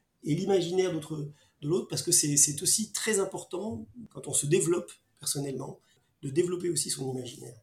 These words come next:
Donc effectivement, ce sont les deux, les deux composantes sur lesquelles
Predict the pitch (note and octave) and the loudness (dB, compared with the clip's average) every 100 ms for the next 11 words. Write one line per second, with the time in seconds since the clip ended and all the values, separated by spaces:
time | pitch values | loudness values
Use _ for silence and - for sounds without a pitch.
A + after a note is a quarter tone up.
0 | _ _ _ _ _ _ _ _ _ - | _ _ _ _ _ _ _ _ _ -4
1 | - C#3+ D3 D#3 - D#3+ F#3 E3+ C3+ C3 | -4 -4 -4 -4 -4 -2 -2 -2 -4 -4
2 | D3+ E3+ - C#3+ D#3+ - D#3+ D3 D3 D3+ | -6 -8 -8 -6 -6 -6 -6 -6 -4 -4
3 | D#3 B2+ | -4 -6